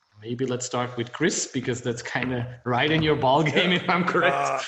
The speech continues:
Speaker 2: yeah, I mean, it's a multi-pronged question. So,
Speaker 1: Yeah.
Speaker 2: um, y-, first and foremost, yeah, I mean, email is still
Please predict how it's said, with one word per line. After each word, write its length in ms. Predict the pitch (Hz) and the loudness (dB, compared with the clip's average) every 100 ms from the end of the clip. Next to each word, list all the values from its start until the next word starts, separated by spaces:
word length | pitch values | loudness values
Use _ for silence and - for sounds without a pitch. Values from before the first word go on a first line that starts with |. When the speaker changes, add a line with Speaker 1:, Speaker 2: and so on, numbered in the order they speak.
| - - - - - - | -10 -18 -16 -16 -12 8
Speaker 2:
yeah, 160 | 170 170 | 8 10
I 40 | |
mean, 80 | 147 | 6
it's 120 | 143 | 4
a 40 | |
multi-pronged 580 | 151 151 151 - 135 120 | 4 4 4 0 0 0
question. 420 | 123 110 - 131 | -2 -2 -4 -10
So, 420 | 135 - 127 120 - - - | -10 -6 -4 -4 -6 -10 0
Speaker 1:
Yeah. 240 | 127 117 127 | 2 4 2
Speaker 2:
um, 380 | 120 117 120 - - - | 0 -4 -8 -12 -20 -16
y-, 320 | 160 151 - - | -12 -10 -10 -2
first 280 | - 226 214 | 4 6 6
and 80 | |
foremost, 380 | - 156 131 123 | 6 6 6 2
yeah, 100 | 101 | -4
I 60 | 95 | -6
mean, 120 | 113 143 | -6 0
email 320 | 160 147 135 | 2 4 4
is 140 | 123 | 2
still 560 | - - 120 110 107 107 | 0 0 0 0 -2 -8